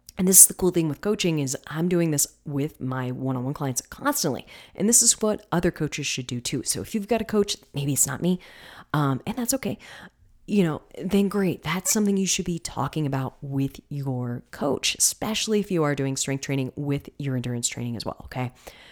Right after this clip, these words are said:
Now, you know, so we might not know exact scenarios or, like, you know, protocols is what we call it as coaches in terms of, like, exact training. But here's the thing.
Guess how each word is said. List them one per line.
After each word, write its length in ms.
Now, 400
you 200
know, 320
so 360
we 180
might 200
not 140
know 220
exact 720
scenarios 840
or, 140
like, 240
you 100
know, 60
protocols 640
is 160
what 120
we 80
call 280
it 180
as 160
coaches 460
in 120
terms 360
of, 100
like, 240
exact 560
training. 500
But 540
here's 300
the 80
thing. 320